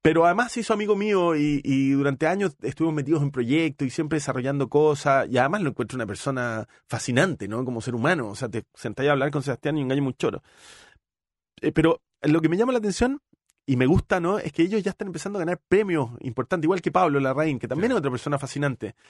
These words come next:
Speaker 1: Y lo empecé a encontrar en estos mundos y, y empiezan a tener un espacio en, eh, en, en Berlín, nada menos, ¿no?
Speaker 2: Sí,
Speaker 1: Y en
Speaker 2: claro.
Speaker 1: Latinoamérica, y sus películas empiezan a funcionar. Y eso habla muy bien de nuestros intelectuales, de la gente que está metida en esto.
Speaker 2: Sí, claro.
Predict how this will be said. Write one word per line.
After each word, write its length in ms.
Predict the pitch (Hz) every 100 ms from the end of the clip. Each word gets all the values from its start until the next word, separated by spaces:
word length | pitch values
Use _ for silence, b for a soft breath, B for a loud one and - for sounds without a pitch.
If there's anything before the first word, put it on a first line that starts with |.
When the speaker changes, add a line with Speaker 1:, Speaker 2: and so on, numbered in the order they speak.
| b b 120
Speaker 1:
Y 40 |
lo 80 | 131
empecé 240 | 131 -
a 40 | 208
encontrar 420 | 190 147 185 196
en 60 | 196
estos 180 | -
mundos 380 | 160 175 190 226 b b b b
y, 120 | 131 143 151
y 40 |
empiezan 280 | 139 180 214
a 60 | 170
tener 140 | 185
un 80 | 190
espacio 580 | - 180 185 233 233 175
en, 240 | 160 151
eh, 240 | 139 101
en, 300 | 127 127 127
en 260 | 90 120 117
Berlín, 400 | 110 135 220 165
nada 180 | 131 147
menos, 300 | 220 214 135
¿no? 220 | 123 147
Speaker 2:
Sí, 60 | 151
Speaker 1:
Y 20 |
en 0 |
Speaker 2:
claro. 160 | 139 123
Speaker 1:
Latinoamérica, 640 | 131 131 123 202 202 143 127
y 40 |
sus 160 | - 123
películas 320 | 139 170 151
empiezan 260 | 135 147 156
a 60 |
funcionar. 520 | 143 127 120 175 170 B B B B -
Y 100 | 226
eso 160 | 247
habla 140 | 233 214
muy 160 | 226
bien 220 | 202 233
de 60 | 220
nuestros 260 | 196 202 196
intelectuales, 540 | 214 226 - 359 262
de 60 | 202
la 60 |
gente 220 | - 208 202
que 60 |
está 140 | - 208
metida 300 | 220 277 139
en 80 |
esto. 260 | 120 117 117 _ _
Speaker 2:
Sí, 100 | 107
claro. 260 | 101 87